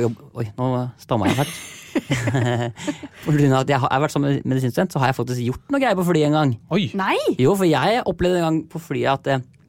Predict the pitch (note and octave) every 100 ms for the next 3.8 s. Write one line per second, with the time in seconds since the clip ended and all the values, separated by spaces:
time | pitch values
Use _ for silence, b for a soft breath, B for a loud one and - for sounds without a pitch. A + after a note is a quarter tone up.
0 | _ - - C#3 B2 - A#2 - - -
1 | E3+ E3 C#3 D3 C#3+ D3 C3+ C3+ C3 C3+
2 | C3+ C3+ C#3 C#3+ B2 B2 B2+ D3+ C#3+ B2+
3 | B2+ B2+ B2 B2+ C3 - D3+ G3